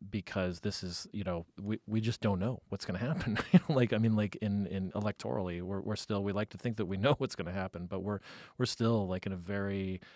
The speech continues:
uncertain period of time right now, and they need the best candidate. E-, each party, you know, wants the very best candidates they can get. Uh, and we've started to see a little softening also, where the president has said, you know, e-,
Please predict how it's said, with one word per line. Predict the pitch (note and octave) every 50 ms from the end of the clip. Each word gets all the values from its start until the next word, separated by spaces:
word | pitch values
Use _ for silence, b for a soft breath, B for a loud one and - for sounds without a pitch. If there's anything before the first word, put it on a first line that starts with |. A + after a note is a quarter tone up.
| b b b b
uncertain | G#2+ A2 A2 - - A2 - F#2
period | - - G#2 G2+ G2 F#2+
of | F2+ -
time | - A2 A2+ A#2+ - -
right | F2+ F2 -
now, | F2+ F2+ F2 F2 F2+
and | F2+ F#2 F#2 F2+
they | G2 G2
need | F#2+ F#2+ F#2+ F#2 F2
the | F2
best | E2+ - F2 F2+ F2+ - - -
candidate. | - - C3 D#3+ C#3 - -
E-, | C3 D3+ - D3+
each | F3 - -
party, | - G2 F#2 F#2 F#2 F#2+ - -
you | G2+
know, | G2 F#2+ F#2+
wants | F2+ F#2+ F#2 G#2 - -
the | - F2 - _ _ -
very | - G#3 G3+ G#3
best | F3+ F#3 F#3 -
candidates | - - G2 F#2 E2+ F2+ E2+ -
they | F2 E2+
can | - E2+ E2+
get. | F#2 A#2 B2+ G2+ - - B B B B B B B B B
Uh, | - G#2 G#2 G#2 -
and | - B2+ C3
we've | C3 C3 -
started | - B2 A2+ A#2 A#2+
to | B2
see | - - A2
a | G#2+
little | A2+ A#2 A#2+
softening | - - - B2 C3+ C#3+ - A2 F#2+ F#2 F#2+
also, | - B2+ C3 C3 - G2 F2+
where | F2 F2+ F#2
the | F#2
president | F#2+ - A#2+ A#2+ B2 A#2+ G#2 F#2 F#2 -
has | F#2 F2 -
said, | - - - - E3+ F3 F3 F3 - b b b b b b b
you | b G2
know, | F#2 F2+ F2 F2 E2+ E2+ -
e-, | G#2 G2+